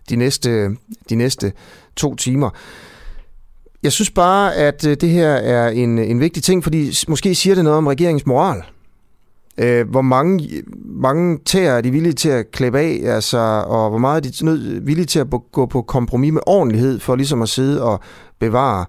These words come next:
magten. Øh, Nick Hækkerup, han mener jo, det, de siger de alle sammen, det havde ingenting med kommunalvalget at gøre.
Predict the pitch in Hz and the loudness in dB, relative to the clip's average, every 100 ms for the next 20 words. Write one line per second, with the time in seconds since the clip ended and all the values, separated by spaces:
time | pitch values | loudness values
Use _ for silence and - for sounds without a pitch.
0 | - - - - 113 - - 85 - - | -10 -20 -10 -4 -2 -4 -10 -10 -14 -20
1 | - - 113 123 135 151 180 247 196 131 | -20 -4 0 2 0 2 2 4 4 2
2 | - - - - - 180 190 - 196 202 | -2 -16 -20 -6 0 0 0 2 2 4
3 | 120 110 139 180 175 165 - 202 226 139 | 2 0 2 0 0 -2 0 0 2 2
4 | 143 151 127 101 180 190 143 139 226 254 | 2 0 -2 0 0 2 0 0 0 2
5 | 254 208 - 160 - 139 - 139 135 113 | 2 0 0 -2 -2 -6 -2 0 0 0
6 | 117 107 95 80 | 0 0 -4 -6